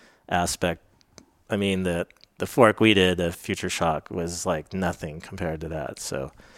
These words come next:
so we're like, "Well, you know, it's like, are we gonna make this thing or are we gonna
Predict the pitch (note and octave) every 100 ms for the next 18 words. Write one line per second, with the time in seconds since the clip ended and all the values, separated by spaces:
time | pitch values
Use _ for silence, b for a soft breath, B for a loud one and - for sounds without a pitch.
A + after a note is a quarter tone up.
0 | b b b b - G#2+ G2 G#2 G2+ F2+
1 | F2 - G#2+ A#2 A#2 G#2+ G#2+ G#2+ A2 -
2 | F#2 F2+ - - F#2 F#2 F#2 F#2+ G#2+ -
3 | - C#3+ G3 - F2 E2+ - F3+ F3 E3+
4 | E3+